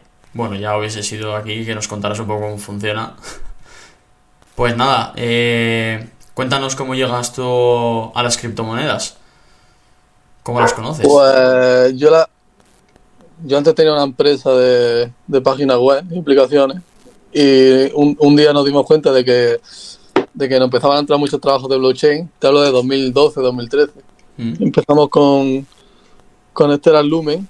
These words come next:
Speaker 2: y la gente hacía páginas web de gambling, de, con skin del C S G O, por ejemplo,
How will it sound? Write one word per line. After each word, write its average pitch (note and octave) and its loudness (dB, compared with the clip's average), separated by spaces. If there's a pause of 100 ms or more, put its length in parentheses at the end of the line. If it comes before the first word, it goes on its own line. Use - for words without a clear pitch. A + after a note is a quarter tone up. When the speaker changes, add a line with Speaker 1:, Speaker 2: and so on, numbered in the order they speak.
(160)
Speaker 2:
y - -6
la C3 0
gente C#3+ 0
hacía C#3+ 2
páginas C#3 -4
web C#3 -4
de C3 -4
gambling, C#3+ -2
de, C3 -4 (240)
con B2+ -2
skin C#3+ 0
del C#3 2
C C#3 -2
S B2+ -4
G C#3+ 2
O, D3 4
por C#3 0
ejemplo, C#3+ -4